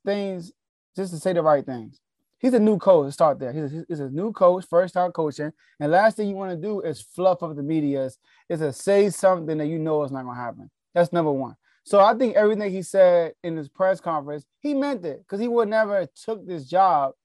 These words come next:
if he didn't know what was coming towards him. So he knew Westbrook was gonna be on the roster. And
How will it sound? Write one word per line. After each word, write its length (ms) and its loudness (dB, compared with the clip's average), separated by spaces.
if 320 0
he 100 -6
didn't 280 -6
know 160 0
what 140 0
was 100 -10
coming 260 -10
towards 280 -6
him. 120 -16
So 120 0
he 120 2
knew 140 4
Westbrook 380 4
was 60 -4
gonna 140 -4
be 60 -2
on 120 -2
the 60 -4
roster. 460 0
And 440 -6